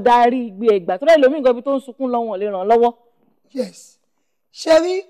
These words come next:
Speaker 2: ọ̀dọ̀ Ọlọ́run la máa darí ẹ̀ gbà o. Tẹ́ ẹ bá pe Ọlọ́run nínú kọ̀rọ̀ yàrá yín, á jẹ yín.
Speaker 1: Tá bá pe Ọlọ́run nínú kọ̀rọ̀.
Speaker 2: Yes.
Speaker 1: Ah.
Speaker 2: Ó ní ìrìn ni.
Speaker 1: Pé gbogbo ibi tádùúrà yẹn bá ti bá wa.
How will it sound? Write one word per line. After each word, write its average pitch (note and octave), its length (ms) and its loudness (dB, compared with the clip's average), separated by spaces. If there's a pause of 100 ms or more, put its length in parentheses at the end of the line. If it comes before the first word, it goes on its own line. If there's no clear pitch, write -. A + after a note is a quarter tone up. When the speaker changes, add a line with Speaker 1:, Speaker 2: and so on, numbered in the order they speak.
Speaker 2:
ọ̀dọ̀ C4+ 300 0
Ọlọ́run E4+ 280 -4
la C4 120 -4
máa C4 120 -4
darí C4 220 2
ẹ̀ D4+ 100 0
gbà A3 220 -2
o. G#3 40 -18 (1200)
Tẹ́ A#4 120 4
ẹ G#4+ 160 4
bá A#4 80 2 (160)
pe F#4+ 80 2
Ọlọ́run G#4 340 0
nínú F#4+ 200 0
kọ̀rọ̀ D#4 340 4
yàrá C4 200 -4
yín, D4 140 -4
á D4+ 80 0
jẹ C4 220 0
yín. C4+ 220 -8 (140)
Speaker 1:
Tá A#3+ 100 -10
bá C4 140 0
pe B3+ 160 -8
Ọlọ́run A#3 240 0
nínú G#3+ 220 -8
kọ̀rọ̀. E3 420 -4 (140)
Speaker 2:
Yes. D4+ 720 -2 (280)
Speaker 1:
Ah. D3+ 280 -20 (200)
Speaker 2:
Ó - 120 -6
ní D5+ 260 2
ìrìn E4 260 2
ni. E4 120 2 (840)
Speaker 1:
Pé C4+ 40 -12
gbogbo A3 280 -4
ibi A#3+ 160 0
tádùúrà A#3 340 -2
yẹn G3 80 -2
bá G#3 100 -2
ti G3+ 100 -14
bá G3+ 160 -4
wa. F3 120 -2